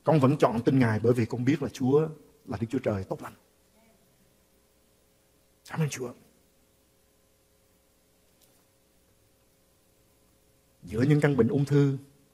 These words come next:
Chúa tốt lành. Vì Ngài đã sắm sẵn những gì cần thiết để chúng ta kinh nghiệm được sự chữa lành. Và sự chữa lành tối hậu là khi Ngài cho chúng ta một thân thể mới. Cảm ơn Chúa.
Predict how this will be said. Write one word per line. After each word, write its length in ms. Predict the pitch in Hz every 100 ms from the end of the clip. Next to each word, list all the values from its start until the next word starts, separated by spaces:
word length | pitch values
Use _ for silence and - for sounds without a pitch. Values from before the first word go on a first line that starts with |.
| _ _ _ _ _ _ -
Chúa 120 | 120
tốt 160 | 127 110
lành. 100 | - _ _ _ _ _ _ _ _ _ _ _ _ _ _ _ _ _ _ _ _
Vì 100 | 110
Ngài 280 | 110 107 104
đã 340 | 110 117 127 127
sắm 260 | - 185
sẵn 220 | 139 123
những 140 | 135 127
gì 100 | 120
cần 260 | - 107 98
thiết 140 | 165 - - _ _ _ _ _ _ _ _ _ -
để 120 | -
chúng 180 | 139 127
ta 180 | 117 113
kinh 220 | 135 120
nghiệm 240 | 104 90
được 140 | 104 -
sự 100 | 104
chữa 160 | 110 117
lành. 180 | 104 - _ _ _ _ _ - _
Và 60 | -
sự 180 | 110 110
chữa 180 | 120
lành 180 | 139 123 117
tối 140 | 208
hậu 220 | 180 139
là 100 | 127 120
khi 220 | 147 139
Ngài 300 | 131 113 104 -
cho 160 | 110
chúng 180 | 113 131
ta 120 | 120
một 160 | 117 101
thân 160 | - 117
thể 160 | 87 104
mới. 260 | 127 196 - _ _ _ _ _ _ _ _ _ _ _ _ _ _ _ _ _ -
Cảm 100 | -
ơn 120 | 147 123
Chúa. 180 | -